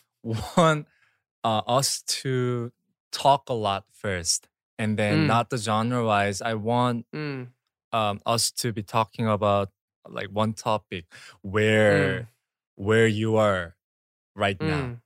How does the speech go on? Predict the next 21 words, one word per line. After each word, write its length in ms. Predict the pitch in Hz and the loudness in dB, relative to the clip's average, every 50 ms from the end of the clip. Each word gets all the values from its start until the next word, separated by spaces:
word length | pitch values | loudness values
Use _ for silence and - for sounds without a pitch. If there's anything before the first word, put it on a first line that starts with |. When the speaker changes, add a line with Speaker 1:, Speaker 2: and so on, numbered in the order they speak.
| _ _ | _ _
Speaker 1:
So 180 | - - - 131 | -6 0 2 2
I 440 | 123 - 123 120 120 120 120 117 120 | 2 4 4 4 4 4 4 4 2
Speaker 2:
Yeah. 240 | 127 139 131 123 120 | 2 0 -2 -4 -6
Speaker 1:
want 560 | - 117 113 117 117 117 120 117 117 117 120 - _ | -6 -4 -2 -2 0 0 -2 -2 -4 -6 -8 -10 _
you 140 | 117 120 131 | -6 -6 -6
to 180 | 123 - - 143 | -4 -4 -4 0
write 220 | 131 123 120 104 | 0 0 0 0
your 160 | 104 110 110 117 113 | -2 -6 -6 -4 -4
own 260 | 110 113 113 107 92 | -6 -4 -6 -6 -6
diary, 680 | - 95 87 87 90 92 98 101 110 117 127 143 165 - _ _ _ _ | -6 -4 -4 -2 -2 -2 -2 -2 -2 -4 -4 -6 -8 -12 _ _ _ _
and 140 | 117 113 117 | -4 0 2
maybe, 380 | 123 131 151 175 170 214 208 | 4 4 2 2 0 0 0
Speaker 2:
Mm. 80 | 196 180 | 2 4
Speaker 1:
like, 320 | 151 135 131 131 131 - _ - | 4 4 4 4 0 -4 _ -10
not 340 | 117 117 123 127 135 - _ _ _ _ _ _ _ _ _ | -4 0 0 0 0 -2 _ _ _ _ _ _ _ _ _
probably 300 | - 147 143 139 139 135 117 | 0 0 0 0 -2 -8 -8
giving 260 | 120 120 117 131 131 | -8 -8 -6 -6 -6
you 80 | 127 | -6
the 140 | 117 120 117 | -6 -4 -4
ideas, 400 | 107 107 107 101 113 110 104 - | -2 -2 -4 -4 -6 -8 -8 -6
like, 160 | 107 101 95 | -8 -8 -8